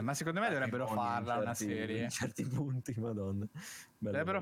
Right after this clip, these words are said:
Speaker 1: farla, secondo me, provare a farla, a produrla proprio una serie.
Speaker 2: Ah,
Speaker 1: Anche,
Speaker 2: però
Speaker 1: anche tre D, eh, anche tre D nel senso i-, eh, C G, perché
Speaker 2: Costerebbe un sacco di più di fare un live action, anche se,
Speaker 1: Vero.
Speaker 2: anche se cambiano
Speaker 1: Eh,
Speaker 2: sei
Speaker 1: eh, lo so.
Speaker 2: registi da quanto dicono in chat, ovviamente.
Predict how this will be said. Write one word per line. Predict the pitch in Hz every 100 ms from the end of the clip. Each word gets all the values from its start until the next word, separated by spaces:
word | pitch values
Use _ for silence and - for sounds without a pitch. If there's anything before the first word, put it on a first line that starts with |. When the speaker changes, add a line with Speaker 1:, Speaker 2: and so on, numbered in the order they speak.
| 147
Speaker 1:
farla, | 127 123
secondo | 135 120
me, | 117
provare | 110 131 135
a | 127
farla, | 117 110 120 110 107 110
a |
produrla | 107 120 117 113 107
proprio | 107 98 104
una | 110
serie. | - 110 107
Speaker 2:
Ah, | 160
Speaker 1:
Anche, | 208 214
Speaker 2:
però | 170 156
Speaker 1:
anche | 202 -
tre | 156 143
D, | 135
eh, | 139 113
anche | 120 143 143
tre | 131 131
D | 123 127
nel | 127
senso | 131 123 - 120
i-, | 117 113 104 - - _ - -
eh, | 117 113 107 107
C | 110 123
G, | 117 110 117 120 113 107 104 104 - - - - - - -
perché | - 120 139 123 131 - -
Speaker 2:
Costerebbe | 117 - 107 107
un | 107
sacco | 196 - 113
di | 107
più | - - -
di | - 208 - 208 -
fare | - 107
un | 107
live | 107 107 98
action, | 104 - 107 185 - - - - -
anche | 117 117
se, | 117 110 107
Speaker 1:
Vero. | 104 107 -
Speaker 2:
anche | - 110 120
se | 107 107
cambiano | - 113 120 113
Speaker 1:
Eh, | 110
Speaker 2:
sei | 135 120
Speaker 1:
eh, | 117
lo | 110
so. | 113
Speaker 2:
registi | - -
da | 104 104
quanto | 107 104 107
dicono | 104 110 104
in | 107
chat, | - -
ovviamente. | - - 107 - -